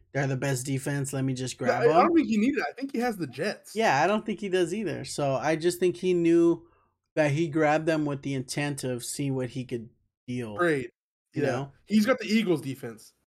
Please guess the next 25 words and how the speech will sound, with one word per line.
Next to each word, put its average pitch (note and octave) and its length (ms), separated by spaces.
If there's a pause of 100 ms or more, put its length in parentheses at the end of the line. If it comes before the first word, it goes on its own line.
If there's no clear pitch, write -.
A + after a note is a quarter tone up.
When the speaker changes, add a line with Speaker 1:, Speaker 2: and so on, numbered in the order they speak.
(120)
Speaker 1:
Okay, F3 220
yeah, C3 200
Speaker 2:
I F#3+ 60
mean, G3 100
Speaker 1:
see, D#3 400
so D3+ 180
Speaker 2:
Eagles D3+ 240
Speaker 1:
he's - 80
Speaker 2:
defense E3 200
Speaker 1:
not A3+ 60
Speaker 2:
is - 80 (100)
free. A#3+ 240 (500)
So C3 240
he, A#3+ 80
Speaker 1:
Yeah. C4+ 40
Speaker 2:
he A3+ 140
was C4+ 100
not D4+ 120
hurting G#3+ 320
for E3 140
a C#3 80
defense. C#3 520 (280)
Speaker 1:
Not C3 180
at B2 100
all. A2+ 380